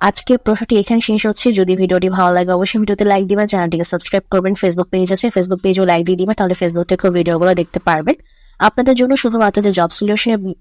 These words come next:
ভিডিও আসে তা না, আপনাদের জন্য কিন্তু প্রাইমারি, আহ, বি-, প্রিভিয়াস যত প্রশ্ন আছে সেটার সলিউশন চলছে, সেটারও প্লেলিস্টে, প্লেলিস্টে আমাদের ভিডিও চলছে, বিসিএস এরও সলিউশন আসবে। So, overall আপনারা চ্যানেলটিকে সাবস্ক্রাইব করে প্রতিদিন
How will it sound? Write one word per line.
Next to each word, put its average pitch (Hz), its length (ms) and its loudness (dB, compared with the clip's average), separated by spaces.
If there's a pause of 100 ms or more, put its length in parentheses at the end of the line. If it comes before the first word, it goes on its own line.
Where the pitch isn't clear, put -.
ভিডিও 185 240 2
আসে 175 260 0
তা 180 220 -2
না, 185 120 2 (460)
আপনাদের 208 300 0
জন্য 214 260 2
কিন্তু 220 240 -2
প্রাইমারি, 185 460 0
আহ, 180 260 -2
বি-, 185 240 -2
প্রিভিয়াস 196 380 2
যত 185 240 0 (160)
প্রশ্ন 185 280 -4
আছে 170 240 -2
সেটার 196 280 0 (340)
সলিউশন 202 400 0
চলছে, 180 380 0
সেটারও 180 360 0 (340)
প্লেলিস্টে, 208 500 0
প্লেলিস্টে 190 560 0
আমাদের 185 340 0
ভিডিও 180 300 -2
চলছে, 170 360 -2 (880)
বিসিএস 208 440 0
এরও 226 200 2
সলিউশন 190 440 -2
আসবে। 165 300 -2 (600)
So, - 100 -8 (120)
overall 247 300 4
আপনারা 208 300 2
চ্যানেলটিকে 196 460 0
সাবস্ক্রাইব 190 420 -2
করে 214 140 2
প্রতিদিন 180 380 0